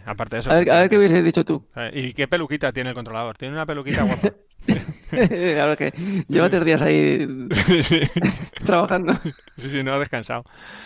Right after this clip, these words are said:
Speaker 1: Bueno, pues entonces, cuando el avión está a punto de despegar, los, los malos se meten en la pista con todo su arsenal,
Speaker 2: Sí. Dos
Speaker 1: rudimentario,
Speaker 2: jeeps.
Speaker 1: pero arsenal, y
Speaker 2: Sí, dos jeeps, metralletas.
Speaker 1: Eso es. ¿Y qué pasa?
Speaker 2: Pues que entra al aeropuerto Chuck Norris con su moto.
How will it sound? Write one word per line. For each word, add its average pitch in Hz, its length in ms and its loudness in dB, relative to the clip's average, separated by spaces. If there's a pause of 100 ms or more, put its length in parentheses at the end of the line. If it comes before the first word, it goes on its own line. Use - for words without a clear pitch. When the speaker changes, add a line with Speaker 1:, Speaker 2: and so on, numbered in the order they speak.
(200)
Speaker 1:
Bueno, 165 140 4
pues 151 140 4
entonces, 160 200 2
cuando 139 220 0
el 143 40 2
avión 165 200 0
está 160 140 0
a 143 40 2
punto 151 220 -4
de 143 80 0
despegar, 156 580 -2
los, 135 600 -2
los 131 200 -8
malos 147 460 -2
se 135 160 -8
meten 143 240 -2
en 135 80 -6
la 135 80 -4
pista 135 300 -4
con 131 260 -10
todo 135 220 -6
su 139 100 -12
arsenal, 143 560 -4 (440)
Speaker 2:
Sí. 139 80 -8
Dos - 120 -10
Speaker 1:
rudimentario, 139 680 0
Speaker 2:
jeeps. 123 100 -8
Speaker 1:
pero 135 180 2
arsenal, 135 540 -2 (420)
y 165 300 4
Speaker 2:
Sí, 170 80 4
dos 151 160 0
jeeps, - 140 -4 (300)
metralletas. 156 760 -2
Speaker 1:
Eso 123 240 -8
es. 113 100 -8
¿Y 143 140 0
qué 151 100 2
pasa? 110 380 -6 (1300)
Speaker 2:
Pues 139 200 0
que 123 500 0
entra 151 240 0
al 147 60 4
aeropuerto 147 600 0
Chuck 139 200 0
Norris 135 260 -2
con 127 120 -4
su 131 100 -8
moto. 117 280 -14